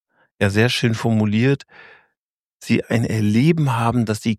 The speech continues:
klein gemacht werden in der Argumentation. Also es ist ja eher der Wunsch, dass ich durch eine adäquate, durch eine entsprechende, vielleicht witzig, humoristische oder den anderen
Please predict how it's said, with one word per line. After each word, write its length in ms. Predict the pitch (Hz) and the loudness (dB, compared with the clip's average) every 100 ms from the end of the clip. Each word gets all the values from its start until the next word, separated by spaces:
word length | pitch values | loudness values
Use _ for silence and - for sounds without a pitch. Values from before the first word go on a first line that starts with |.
| - | -6
klein 560 | - 131 135 135 127 | -8 0 2 4 4
gemacht 460 | 98 90 85 - - | 2 -2 -6 -8 -10
werden 200 | 90 87 | -10 -10
in 120 | 78 | -8
der 100 | - | -8
Argumentation. 880 | - - - - - - - - - _ _ _ _ _ _ _ _ _ - | -8 -10 -12 -12 -14 -12 -14 -14 -20 _ _ _ _ _ _ _ _ _ -4
Also 160 | 107 104 | 2 2
es 140 | 101 | 0
ist 280 | - 165 - | -4 -4 0
ja 140 | 120 - - | 0 0 0
eher 520 | 117 147 180 175 156 - | 2 4 2 0 -6 -6
der 260 | 107 98 98 | -2 -2 0
Wunsch, 600 | 113 185 233 - - - _ _ _ _ - | 4 4 2 -4 -16 -20 _ _ _ _ -4
dass 220 | 113 - | -4 -2
ich 240 | 117 117 - _ - | -6 -8 -14 _ -2
durch 540 | 156 220 220 104 - | 2 4 4 0 -4
eine 360 | - 107 98 98 | -4 0 0 -2
adäquate, 840 | - 113 101 95 - 101 107 - 123 | -2 -2 -2 -6 -2 0 0 0 -2
durch 360 | 104 113 - | 0 -2 -2
eine 400 | - 104 101 98 101 _ _ _ - | -2 0 0 0 -4 _ _ _ 0
entsprechende, 920 | 117 101 - - 113 117 156 156 160 | 2 2 -2 -4 -2 -2 -2 0 0
vielleicht 600 | - 101 101 104 - 110 | -2 -2 -2 -4 -8 -6
witzig, 600 | 147 - 160 147 - - | -6 -2 0 0 -2 -4
humoristische 920 | 95 98 110 143 - 127 - 113 113 - - - - _ - | -2 0 -2 -4 -4 -4 0 0 -2 -6 -20 -20 -20 _ -2
oder 160 | 120 127 | 0 2
den 220 | 104 - | 2 0
anderen 320 | 117 135 131 | -2 0 -2